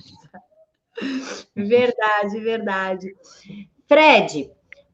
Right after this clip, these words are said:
pra terminar, você gostaria de fazer as sua, suas considerações finais, falar do seu canal? O microfone é todo seu.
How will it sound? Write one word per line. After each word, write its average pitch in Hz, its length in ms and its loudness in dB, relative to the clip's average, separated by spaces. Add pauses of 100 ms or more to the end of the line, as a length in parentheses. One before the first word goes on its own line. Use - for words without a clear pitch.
(140)
pra 381 260 6
terminar, 226 1000 4
você 214 300 2
gostaria 240 480 4
de 226 80 -6
fazer 214 200 -4
as 202 100 -6
sua, 185 280 -4
suas 185 260 -4
considerações 180 640 -4
finais, 220 760 2
falar 208 540 6
do - 120 -4
seu 208 300 2
canal? 214 1000 -2 (240)
O 220 120 -6
microfone 240 920 2
é 277 120 0 (120)
todo 233 240 4
seu. - 380 -2